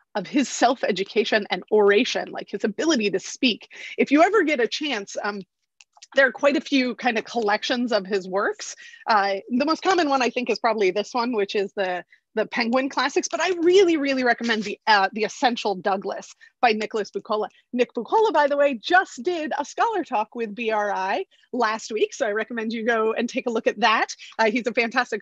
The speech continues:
uh, scholar, but I was actually introduced to this book at an event I got to go to, um,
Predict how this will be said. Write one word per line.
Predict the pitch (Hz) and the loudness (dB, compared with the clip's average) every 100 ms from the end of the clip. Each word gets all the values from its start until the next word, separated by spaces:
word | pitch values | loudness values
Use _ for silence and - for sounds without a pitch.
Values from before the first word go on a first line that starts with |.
| - | -4
uh, | 196 196 196 | -2 -2 -2
scholar, | 330 320 | 2 2
but | 233 277 | 4 4
I | |
was | 392 | 2
actually | 427 - 330 | -2 -4 -4
introduced | 277 - 226 247 - | -4 -4 -4 -6 -8
to | 208 190 | -10 4
this | 539 - | 4 4
book | 226 233 285 - _ _ _ - | 0 2 2 -2 _ _ _ -8
at | 214 | 0
an | 226 214 | 2 2
event | 190 185 320 415 - | -2 0 0 0 -2
I | 214 | -2
got | 202 196 - | -2 -2 -4
to | 240 | -4
go | 196 185 185 - - | -2 -2 -4 -8 -16
to, | - 220 185 190 233 _ _ - | -6 -2 0 -2 -6 _ _ -4
um, | 208 190 196 | -2 -2 -6